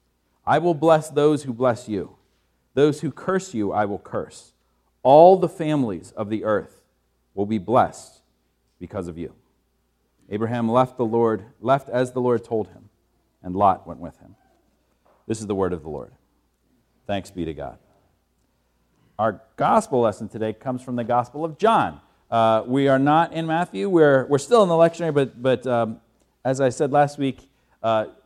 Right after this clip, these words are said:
there are three years in the lectionary. There's four gospels, and so each of the three synoptic gospels kind of gets their year. This is the Matthew year, but then John gets kind of thrown in there, and John usually takes over during Lent. Uh, so now we're in John. John's a little bit different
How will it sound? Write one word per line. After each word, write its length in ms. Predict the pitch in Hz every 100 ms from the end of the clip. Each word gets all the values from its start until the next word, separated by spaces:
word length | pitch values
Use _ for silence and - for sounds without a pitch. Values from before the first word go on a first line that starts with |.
| _
there 120 | 123 123
are 60 |
three 480 | - 185 196 165 147 -
years 400 | 139 165 170 156
in 80 | 143
the 60 |
lectionary. 500 | 143 147 - 147 139
There's 160 | 117 107
four 260 | - 139
gospels, 640 | 123 120 127 - 131 123 117
and 120 | 101
so 320 | 117 107 101 _ _
each 200 | 139 139
of 160 | 147 120
the 80 | 113
three 240 | - 135
synoptic 540 | 120 117 123 139 139 131
gospels 420 | 131 127 120 -
kind 160 | 117
of 80 | 95
gets 220 | 117 110
their 240 | 110 110 107
year. 280 | 101 110 113
This 160 | 104
is 80 | 98
the 80 | 98
Matthew 320 | 104 107 117
year, 140 | 113 107
but 160 | 95
then 220 | 104 95
John 480 | 90 139 165 107 95 - _ _
gets 160 | 101 -
kind 120 | 98
of 80 | 82
thrown 260 | 120 117 110
in 80 | 104
there, 160 | 98
and 100 | 95
John 220 | 117 120
usually 300 | 113 110 101
takes 280 | 92 107 -
over 220 | 95 90
during 260 | 85 85 82
Lent. 240 | 85 80 - _ _ _ -
Uh, 240 | 98 95
so 140 | - 135
now 160 | 185
we're 100 | 214
in 80 | 190
John. 260 | 165 165 143
John's 280 | 160 196 185
a 40 |
little 300 | 156 196 226
bit 180 | 220 175
different 460 | 196 190 92 -